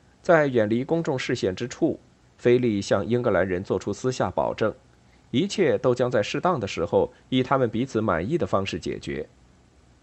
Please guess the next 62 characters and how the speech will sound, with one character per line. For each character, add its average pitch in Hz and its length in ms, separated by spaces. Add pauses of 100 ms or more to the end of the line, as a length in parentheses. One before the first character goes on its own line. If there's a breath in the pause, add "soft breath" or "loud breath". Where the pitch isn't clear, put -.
(760 soft breath)
这 285 120
项 165 200
约 135 200
定 123 320
故 185 240
意 113 200
含 95 240
糊 110 160
其 107 180
辞 98 220
的 104 220
唯 110 160
一 190 100
好 85 280
处 104 180
是 92 300 (160 loud breath)
允 131 260
许 104 220
举 90 200
行 85 220
这 104 100
场 78 200
典 82 240
礼， 85 140 (540 soft breath)
而 101 160
且 85 340 (140)
让 117 220
国 98 200
王 98 200
们 95 260
以 127 140
某 101 180
些 110 280
敬 151 260
语 107 180
友 87 240
善 170 200
的 95 100
关 95 220
系 92 240
参 95 200
与 85 100
其 - 200
中。 98 240 (800)
亚 151 200
面 107 200
城 90 220
外 113 340
庆 151 200
祝 123 100
他 117 160
们 107 100
和 104 240
解 98 140
的 87 120
骑 - 220
士 - 140
比 104 160
武 98 120
大 104 200
会 147 200
中， 82 240